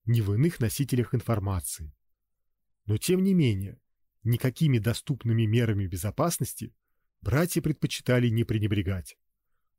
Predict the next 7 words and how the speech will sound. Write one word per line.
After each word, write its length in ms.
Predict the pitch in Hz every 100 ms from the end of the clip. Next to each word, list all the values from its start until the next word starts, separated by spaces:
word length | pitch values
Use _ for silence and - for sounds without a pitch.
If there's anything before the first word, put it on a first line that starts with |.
| _
Пусть 340 | - 226 - -
нам 160 | 165
неизвестен, 760 | 165 165 117 101 127 - - 92
к 80 | -
примеру, 500 | 104 110 110 101 - _ -
возбудитель 760 | 107 98 107 104 110 - 120
рака, 520 | 139 139 104 - 98